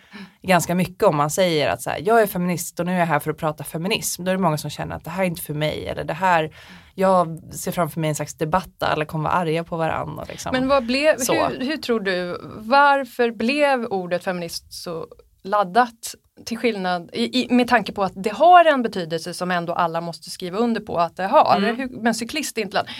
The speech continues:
Speaker 2: varför,
Speaker 1: Nej.
Speaker 2: vem tog, vem tog liksom hela, mm, debatt, vem gjorde så att det blev så här? Vad tror du?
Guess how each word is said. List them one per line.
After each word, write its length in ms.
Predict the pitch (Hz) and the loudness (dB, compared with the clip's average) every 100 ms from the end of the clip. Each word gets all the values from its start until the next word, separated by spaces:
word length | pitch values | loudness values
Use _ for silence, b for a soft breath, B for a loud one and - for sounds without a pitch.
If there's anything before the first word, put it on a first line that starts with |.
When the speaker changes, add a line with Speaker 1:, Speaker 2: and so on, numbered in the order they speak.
| B - | B 2
Speaker 2:
varför, 280 | 294 285 208 | 2 4 2
Speaker 1:
Nej. 200 | 202 233 | 4 4
Speaker 2:
vem 360 | 302 302 285 - | 4 4 -2 -6
tog, 300 | 285 247 226 | -6 -4 0
vem 140 | 311 | 0
tog 440 | 311 262 370 262 | 0 -2 0 -2
liksom 280 | 220 214 220 | -4 -4 -4
hela, 340 | 214 185 175 - _ _ _ _ - | -2 0 -2 -4 _ _ _ _ -16
mm, 320 | - 71 - 196 | -14 -12 -10 -4
debatt, 300 | 202 185 - | -2 -2 -4
vem 360 | - 233 311 302 | -10 2 2 2
gjorde 300 | 302 247 269 | -6 -4 -4
så 80 | 277 | -4
att 60 | |
det 60 | 254 | -6
blev 280 | 185 302 415 | -6 -8 -10
så 120 | - | -6
här? 80 | 190 | -6
Vad 100 | 220 | -4
tror 100 | 294 | -4
du? 160 | 311 | -4